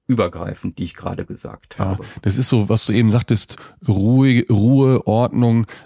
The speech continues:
Speaker 2: also weniger Kleinteiligkeit, würde ich mal sagen, Susanne. Wie, wie hast du das wahrgenommen? Ich, mein Eindruck war so,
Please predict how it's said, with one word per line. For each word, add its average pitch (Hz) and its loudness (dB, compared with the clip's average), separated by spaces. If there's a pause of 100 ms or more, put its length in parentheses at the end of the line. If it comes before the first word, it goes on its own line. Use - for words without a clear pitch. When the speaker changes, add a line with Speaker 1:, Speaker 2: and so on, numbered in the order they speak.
(120)
Speaker 2:
also 101 0
weniger 120 4
Kleinteiligkeit, 101 0
würde 101 0
ich 95 0
mal 95 2
sagen, 95 2
Susanne. 92 0
Wie, 101 -6
wie 113 4
hast 110 0
du 135 0
das 127 0
wahrgenommen? 123 2
Ich, - -4
mein 120 0
Eindruck 127 0
war 120 2
so, 117 2